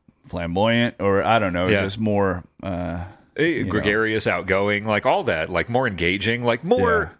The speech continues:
Speaker 1: Yeah.
Speaker 2: okay, so all of these are things of just more involved in the world around me and the people I interact with.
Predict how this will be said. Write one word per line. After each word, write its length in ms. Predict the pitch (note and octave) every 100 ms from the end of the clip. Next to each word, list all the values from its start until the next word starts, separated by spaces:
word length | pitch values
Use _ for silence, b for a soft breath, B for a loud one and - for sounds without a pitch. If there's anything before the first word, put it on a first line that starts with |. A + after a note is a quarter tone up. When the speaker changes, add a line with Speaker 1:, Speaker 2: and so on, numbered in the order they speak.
| -
Speaker 1:
Yeah. 60 | F3
Speaker 2:
okay, 200 | C#3+ C3
so 180 | D3+
all 180 | D3+ E3+
of 40 | D3
these 220 | D#3 D3
are 80 | C3+
things 340 | - C#3 C3
of 120 | B2 G2+
just 300 | B2 - B2+
more 360 | B2 C#3+ C#3+
involved 680 | A#2 G2 E2+ A#2+ B2 G2+ F#2+
in 80 | G2
the 80 | F#2+
world 280 | G#2+ G2+
around 320 | F#2+ F#2+ G2 F2
me 140 | D2
and 140 | E2
the 40 | F2+
people 320 | G2+ G2 F#2
I 100 | F2
interact 380 | F2 F2+ F2 -
with. 220 | D2+